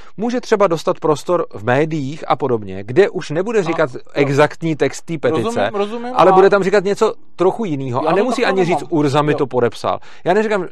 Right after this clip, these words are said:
Speaker 1: že za-, já jenom vysvětluju, z jakého důvodu
Speaker 2: Jo.
Speaker 1: mě, mě
Speaker 2: Já s-,
Speaker 1: přijde,
Speaker 2: já s
Speaker 1: jo.
Speaker 2: tímhle teda problém nemám. Já si jako pečlivě, já s tímhle problém nemám. Kdyby se přesně tohle to stalo, možná se stane, eh, že prostě někdo, teď někdo začne někde psát,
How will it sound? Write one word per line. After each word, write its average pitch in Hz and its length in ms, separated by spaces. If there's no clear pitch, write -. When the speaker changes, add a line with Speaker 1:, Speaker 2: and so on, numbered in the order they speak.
Speaker 1:
že 151 140
za-, 151 140
já 160 120
jenom 180 160
vysvětluju, 160 440
z 143 60
jakého 160 240
důvodu 165 260
Speaker 2:
Jo. - 20
Speaker 1:
mě, 160 240
mě 156 160
Speaker 2:
Já 175 80
s-, - 20
Speaker 1:
přijde, 170 240
Speaker 2:
já 208 120
s - 20
Speaker 1:
jo. 147 80
Speaker 2:
tímhle 247 200
teda 240 180
problém 202 320
nemám. 120 280
Já 147 100
si - 140
jako 208 160
pečlivě, 202 460
já 180 140
s - 60
tímhle 220 220
problém 190 260
nemám. 131 140
Kdyby 156 140
se - 80
přesně 185 300
tohle 202 160
to 147 100
stalo, 175 320
možná 139 600
se 156 120
stane, 160 440
eh, 127 640
že 135 200
prostě 143 300
někdo, 135 500
teď 135 140
někdo 139 280
začne 127 260
někde 135 180
psát, 147 340